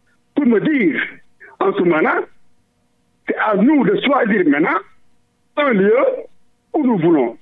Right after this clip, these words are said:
Je lui dis, Monsieur le ministre, faites ce que vous voulez, prenez un autre lieu, allez avec ces médecins, nous, on se démarque, on ne va même pas se célébrer. C'est, c'est en ces mots que j'ai résumé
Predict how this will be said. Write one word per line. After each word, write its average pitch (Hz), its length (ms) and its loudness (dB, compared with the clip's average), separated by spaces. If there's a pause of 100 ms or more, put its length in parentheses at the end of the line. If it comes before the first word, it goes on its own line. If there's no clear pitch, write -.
(180)
Je 147 120 0
lui 233 160 0
dis, 180 320 0
Monsieur 277 240 0
le 185 60 2
ministre, 202 260 -2 (360)
faites 277 200 -6 (180)
ce 214 60 -4
que - 120 -2
vous 285 160 2
voulez, 262 240 2 (1040)
prenez 262 560 -2 (100)
un 156 160 0
autre 160 220 -2
lieu, 180 200 2 (880)
allez 262 640 -2
avec 196 360 -2
ces 175 140 -2
médecins, 196 400 0 (560)
nous, 214 460 0 (140)
on 202 160 -2
se 170 60 0
démarque, 190 540 -2 (400)
on 214 100 0
ne 190 80 2
va 156 140 0
même 165 220 2
pas 156 300 -4 (240)
se 208 80 -2 (140)
célébrer. 143 460 0 (640)
C'est, 175 140 -2 (400)
c'est - 100 -4
en 214 220 -2
ces 185 120 0
mots 196 380 2 (240)
que 208 140 -4
j'ai 190 200 2 (100)
résumé 190 540 0